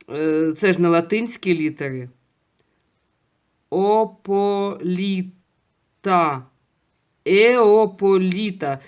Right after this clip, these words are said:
Я подумала, геополітом. Неополітан. Неопо-, не-, неаполітан — це Неаполь, Неаполь — це Італія. Знаєте, щось так думаю про себе. А щось, а чого тут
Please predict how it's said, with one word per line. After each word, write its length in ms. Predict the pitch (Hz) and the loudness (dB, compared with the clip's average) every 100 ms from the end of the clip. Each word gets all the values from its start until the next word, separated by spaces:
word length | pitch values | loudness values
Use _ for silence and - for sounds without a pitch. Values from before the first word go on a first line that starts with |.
| _ - | _ -6
Я 220 | 160 214 | -2 0
подумала, 440 | 214 202 190 175 156 | 0 0 0 -2 2
геополітом. 720 | 196 247 233 240 185 175 165 - _ | 4 4 4 2 0 0 -4 -6 _
Неополітан. 1800 | 180 202 240 262 240 214 190 208 202 190 175 180 - _ 196 180 147 131 - _ _ | 0 2 2 2 4 2 0 2 2 2 0 -2 -4 _ 0 2 2 -4 -12 _ _
Неопо-, 600 | 156 185 190 185 185 170 | 0 0 0 -2 -4 -2
не-, 320 | 170 185 185 185 | 0 2 2 -2
неаполітан — 1080 | 180 190 175 185 185 185 185 208 202 226 - | -2 0 0 0 -2 -2 -2 0 2 0 -6
це 200 | - 165 | -8 -6
Неаполь, 680 | 165 165 165 208 233 196 185 | -4 -2 0 0 -2 0 0
Неаполь — 680 | 185 170 170 202 190 170 156 | 0 0 0 0 -2 -8 -8
це 240 | - 156 | -6 -6
Італія. 880 | 143 139 175 208 214 190 185 175 170 _ _ - | -6 -6 -2 -2 0 -2 -2 -4 -8 _ _ -6
Знаєте, 300 | 202 190 185 | -4 -2 -4
щось 220 | 196 185 | -2 -4
так 200 | 185 160 | -4 -2
думаю 320 | 170 175 165 | 0 0 0
про 160 | 160 160 | -4 -6
себе. 400 | 160 156 147 139 _ - | -6 -8 -6 -12 _ -12
А 100 | - | -10
щось, 320 | - 220 190 - | 0 0 0 -6
а 80 | |
чого 320 | 175 208 220 226 | -2 2 2 4
тут 300 | 196 185 | 2 -2